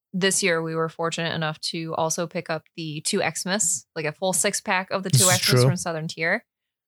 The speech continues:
Speaker 2: I like how you tried to predict my point and that wasn't my point. But
Speaker 1: Oh.
Speaker 2: yes, you're actually going against my point. Normally the Christmas beers I have are very heavy. <laughs>
Speaker 1: Okay.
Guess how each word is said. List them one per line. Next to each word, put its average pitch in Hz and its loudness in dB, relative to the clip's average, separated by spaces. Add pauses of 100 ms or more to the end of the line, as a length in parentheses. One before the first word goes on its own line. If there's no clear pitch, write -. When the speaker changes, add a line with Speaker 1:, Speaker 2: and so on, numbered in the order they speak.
(180)
Speaker 2:
I 120 4
like 131 6
how 147 6
you 143 6
tried 135 6
to 123 4
predict 120 2
my 117 6
point 120 2
and - 2
that - 0
wasn't 113 2
my 104 2
point. - 0 (420)
But 165 4
Speaker 1:
Oh. - 6
Speaker 2:
yes, 135 6 (260)
you're 151 6
actually 151 6
going 139 6
against 135 6
my 123 8
point. 101 4 (360)
Normally 254 6
the 180 4
Christmas 185 4
beers 165 6
I 156 8
have 143 6
are 135 6
very 127 6
heavy. - 2
<laughs> - -20 (640)
Speaker 1:
Okay. 185 2